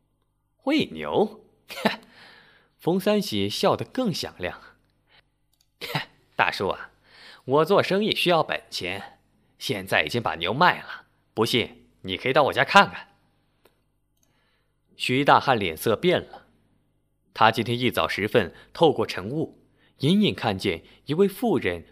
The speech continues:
牵着一头牛向村外走去，那位妇人很像郑姐儿。现在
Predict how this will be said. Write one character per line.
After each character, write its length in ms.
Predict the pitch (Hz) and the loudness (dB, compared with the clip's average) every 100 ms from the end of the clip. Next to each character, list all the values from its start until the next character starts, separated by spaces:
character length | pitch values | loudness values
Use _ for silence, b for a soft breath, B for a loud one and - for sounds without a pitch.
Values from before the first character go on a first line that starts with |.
| _ | _
牵 300 | - 208 214 | 0 2 2
着 100 | 196 | 0
一 80 | 135 | -2
头 200 | - 107 | -4 -4
牛 300 | 92 117 - | -2 -2 -4
向 220 | - 139 - | -6 -6 -4
村 200 | 165 180 | -6 -4
外 140 | 180 | -4
走 240 | - 76 | -6 -10
去， 380 | - 120 107 - _ _ _ _ _ | -6 -6 -6 -14 _ _ _ _ _
那 180 | 214 214 | 0 0
位 140 | 90 | -2
妇 240 | - 143 90 | -4 -4 -4
人 240 | 78 - b b b | -6 -16 b b b
很 340 | - 113 101 | 0 0 0
像 240 | - 160 | -2 -4
郑 220 | 107 190 117 | -2 -2 -2
姐 240 | - - - | -8 -12 -12
儿。 180 | 110 - _ _ _ _ _ _ _ - | -12 -14 _ _ _ _ _ _ _ -6
现 160 | 107 | -4
在 440 | 87 87 80 - | 2 0 0 -6